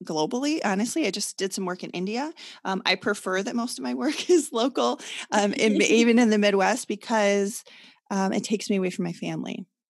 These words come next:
Speaker 1: you know, and
Speaker 2: Yeah.
Speaker 1: that's just not my jam. So I loved the experience and I loved coaching female founders in India. They were from India. So I, and people are like, "Oh, you had a bunch of, like, U S people fly." No, these were, like, Indian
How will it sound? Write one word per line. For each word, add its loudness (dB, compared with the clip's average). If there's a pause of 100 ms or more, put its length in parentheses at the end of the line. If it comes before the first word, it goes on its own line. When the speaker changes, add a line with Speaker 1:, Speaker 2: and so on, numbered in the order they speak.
Speaker 1:
you 0
know, 0
and 2
Speaker 2:
Yeah. 0
Speaker 1:
that's -6
just -4
not -4
my -4
jam. -6
So 2
I 4
loved 0
the 0
experience -8
and -6
I -6
loved -4
coaching -6 (1300)
female 0 (100)
founders -2
in 0
India. -4 (420)
They 4
were 2
from 4
India. 0
So 0
I, 0
and 0
people -2
are -2
like, 0
"Oh, 2
you 2
had 2
a -6
bunch -2
of, 0
like, 0
U 2
S -2
people -4
fly." -4
No, 4
these -2
were, -2
like, -4
Indian 4